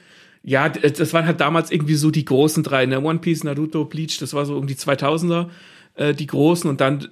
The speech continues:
vorher war natürlich schon Dragon Ball und Hunter x Hunter und Full Metal Alchemist schwebten dann auch so in diesen, in diesen Sphären umher und, ähm,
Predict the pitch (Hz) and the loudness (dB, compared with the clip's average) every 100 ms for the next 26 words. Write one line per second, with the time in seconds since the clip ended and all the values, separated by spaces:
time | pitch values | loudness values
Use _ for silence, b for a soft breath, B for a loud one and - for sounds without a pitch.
0 | - - _ - 143 151 143 143 135 139 | -14 -16 _ 0 2 4 2 2 0 -2
1 | 131 131 139 151 143 143 123 135 135 123 | -2 0 0 0 0 0 -2 -2 -2 -2
2 | 131 147 131 151 139 135 - 127 127 147 | -2 -4 -4 -4 -4 -4 -2 -2 -2 -4
3 | 143 - - _ _ - - 139 143 - | -6 -10 -18 _ _ -14 -8 -2 -2 -2
4 | 143 113 117 139 - 139 135 131 131 135 | -4 -2 -4 -4 -6 -4 -4 -4 -4 -4
5 | 131 b b 143 135 135 139 - - - | -6 b b -8 -8 -6 -8 -8 -14 -4
6 | 127 131 135 156 160 b b b b b | 2 2 2 -4 -6 b b b b b
7 | b b b - 143 131 147 160 - 135 | b b b -6 -2 2 2 0 -2 -6
8 | 135 - 131 127 127 | -6 0 0 0 -4